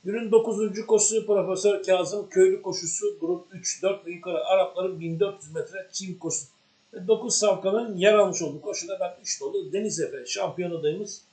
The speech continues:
şampiyonumuz sahalara yine döndü. Yine güzel galoplarla hiç, e, pek sıkıştırılmadan etkili, e,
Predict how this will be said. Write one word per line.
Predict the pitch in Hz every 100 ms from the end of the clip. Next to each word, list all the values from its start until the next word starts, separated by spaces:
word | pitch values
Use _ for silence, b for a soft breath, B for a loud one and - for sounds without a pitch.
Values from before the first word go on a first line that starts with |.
| _ _
şampiyonumuz | - 190 156 160 170 208 -
sahalara | - 165 165 170 190
yine | 185 160
döndü. | 156 156 190 - -
Yine | 143 156
güzel | 180 170
galoplarla | 165 160 165 185 147 165 - -
hiç, | - - - 147
e, | 135 131 127 123 _ _ _ _ _ _ _
pek | 220 -
sıkıştırılmadan | - 185 185 - 190 185 151 190 185 - _ 165
etkili, | 160 - 165 185 -
e, | - -